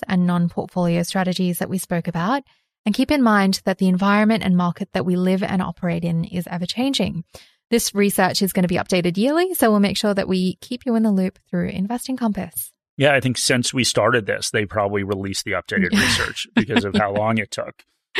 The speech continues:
Speaker 2: I don't know what else has
Speaker 1: I've already
Speaker 2: happened.
Speaker 1: spent two more years in my pa-, apartments <laughs> after this is finished.
Speaker 2: Well, that's good.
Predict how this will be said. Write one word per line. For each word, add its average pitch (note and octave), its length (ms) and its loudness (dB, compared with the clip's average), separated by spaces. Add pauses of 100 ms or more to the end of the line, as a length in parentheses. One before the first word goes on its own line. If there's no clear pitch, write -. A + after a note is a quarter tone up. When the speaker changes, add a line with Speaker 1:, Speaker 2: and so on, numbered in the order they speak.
(220)
Speaker 2:
I - 60 4
don't C3 80 6
know B2 100 4
what A#2+ 120 4
else A2+ 220 4
has A#2+ 120 2
Speaker 1:
I've G#3+ 180 6
already G#3 220 6
Speaker 2:
happened. A3 100 0
Speaker 1:
spent G3 280 0
two G3+ 180 0
more F3+ 180 2
years F3 560 -2
in F#3+ 80 -2
my - 140 -2
pa-, G3 300 -2
apartments F#3+ 640 0 (140)
<laughs> - 140 2
after A#3 280 6
this A#3 200 2
is A3 140 2
finished. - 460 2 (160)
Speaker 2:
Well, D3 80 2
that's B2+ 240 4
good. C3 340 4